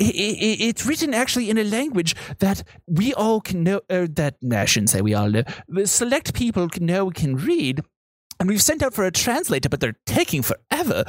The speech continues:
But we printed it in the paper so people could get a peek at it. It's written in primordial. Do you, do you have any idea how rare it is that something's written in primordial?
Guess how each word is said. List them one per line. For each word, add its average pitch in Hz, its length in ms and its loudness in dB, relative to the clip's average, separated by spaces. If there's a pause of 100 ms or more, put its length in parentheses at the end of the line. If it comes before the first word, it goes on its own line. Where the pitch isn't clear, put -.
(260)
But 208 120 2
we 220 80 0
printed 277 420 -2
it 294 100 0
in 208 120 0
the 165 80 -2
paper 311 320 -2
so 160 240 0
people - 220 -2
could 151 180 0
get 147 100 2
a 117 80 0
peek - 340 -4
at 240 140 2
it. 262 140 -4 (220)
It's - 140 0
written 277 200 0
in 247 80 0
primordial. 208 800 0 (200)
Do 233 80 2
you, 339 180 0
do 208 100 -12
you 294 140 0
have 302 200 -2 (100)
any 294 340 0
idea 233 320 -2
how 160 220 0
rare 294 500 0
it 139 120 -4
is 120 180 -2
that 139 180 0
something's 214 320 0
written 202 280 0
in 175 60 0
primordial? 180 920 0